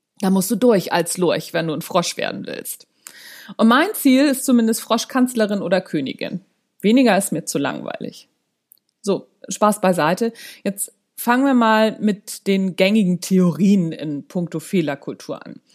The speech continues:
Wikipedia spuckt dazu zum Begriff Fehlerkultur Folgendes aus. Der Begriff Fehlerkultur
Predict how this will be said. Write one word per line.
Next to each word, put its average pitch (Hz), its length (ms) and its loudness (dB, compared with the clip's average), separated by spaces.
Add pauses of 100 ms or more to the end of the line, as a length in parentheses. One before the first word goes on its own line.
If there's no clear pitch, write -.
(420)
Wikipedia 247 720 4
spuckt - 440 -6
dazu 294 840 0
zum 190 180 -4
Begriff 160 300 -6
Fehlerkultur 185 1120 -2 (300)
Folgendes 190 420 0
aus. - 320 -8 (360)
Der 190 80 4
Begriff 185 360 0
Fehlerkultur 285 1040 0